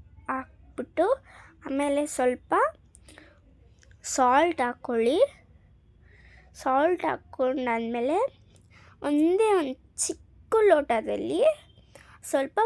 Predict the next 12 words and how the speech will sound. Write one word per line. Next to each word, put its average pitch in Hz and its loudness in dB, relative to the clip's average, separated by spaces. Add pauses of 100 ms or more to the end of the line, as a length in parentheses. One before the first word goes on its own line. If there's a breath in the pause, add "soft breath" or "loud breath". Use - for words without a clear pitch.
(180)
ಮೊಸರು 285 0
ಎತ್ತಿಟ್ಕೊಂಡಿರಿ. 226 -6 (840 soft breath)
ಆ 285 -6 (120)
ಮೊಸರು 320 -4 (580)
ಏನಿದೆಯಲ್ಲ, 254 -2 (180)
ಅದನ್ನು 269 -4
ಹಾಕ್ಕೊಬೇಕು. 226 -8 (560 soft breath)
ಆ - -12 (100)
ಮೊಸರು 254 -2
ಹಾಕ್ಕೊಂಡಾದ್ಮೇಲೆ 226 -8 (100)
ನಾವೇನು 269 -4 (840 loud breath)
ಪನ್ನೀರ್ನ 349 2